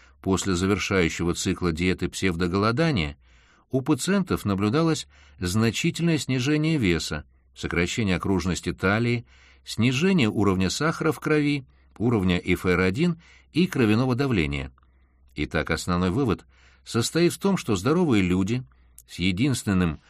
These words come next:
умеренно повышенным фактором риска, либо вообще без каких-либо факторов риска, с лёгкостью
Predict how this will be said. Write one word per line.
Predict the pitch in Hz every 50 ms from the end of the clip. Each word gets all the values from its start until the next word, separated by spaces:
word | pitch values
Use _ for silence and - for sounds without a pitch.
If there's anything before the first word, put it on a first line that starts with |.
| - - _ _
умеренно | 104 107 113 120 120 117 110 104 101 95
повышенным | - 104 98 101 101 90 - 104 98 92
фактором | - - 104 98 - - 113 131 151
риска, | 190 202 196 - - 196 185 175 170 - _ _ _ _ -
либо | 73 85 78 78
вообще | 80 76 85 80 - - - 151
без | 151 170 160 -
каких-либо | - 156 - 160 147 - 151 147 143 139 139
факторов | 131 - 147 135 - - 139 135 131 -
риска, | 139 143 131 - - - 135 127 - - _ - - - - _ _ _
с | - - -
лёгкостью | 98 123 151 147 131 - - 90 82 - - 92 82 76 76